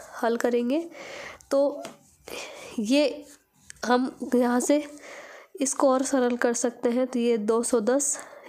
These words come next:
इक्कीस प्लस इक्कीस एन माइनस इक्कीस, तो इक्कीस में से इक्कीस ये कैंसिल हो जाएगा और एन बराबर आएगा दो सौ दस बटा इक्कीस यानी कि दसवाँ पद, तो एन बराबर दसवाँ।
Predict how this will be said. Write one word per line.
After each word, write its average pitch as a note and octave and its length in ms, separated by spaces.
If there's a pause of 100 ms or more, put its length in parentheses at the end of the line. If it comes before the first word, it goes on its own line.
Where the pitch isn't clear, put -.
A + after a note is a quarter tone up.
(180)
इक्कीस D4 600 (340)
प्लस C4+ 360 (560)
इक्कीस C#4+ 520 (120)
एन C4+ 340
माइनस A3 600
इक्कीस, G3+ 460
तो G#3+ 60
इक्कीस A#3 440
में A#3+ 120
से B3+ 120
इक्कीस B3 400
ये A#3+ 100
कैंसिल A#3 440
हो A#3+ 60
जाएगा A3+ 400 (460)
और G#3+ 300
एन B3 260
बराबर A3 460
आएगा G#3 380
दो G#3 240
सौ A3 200
दस G3+ 300
बटा G3 360 (120)
इक्कीस B3 520
यानी G3 220
कि B3+ 220 (460)
दसवाँ G#3 440
पद, F3 240 (440)
तो G#3+ 140
एन G#3+ 360
बराबर G#3+ 480 (680)
दसवाँ। G3+ 460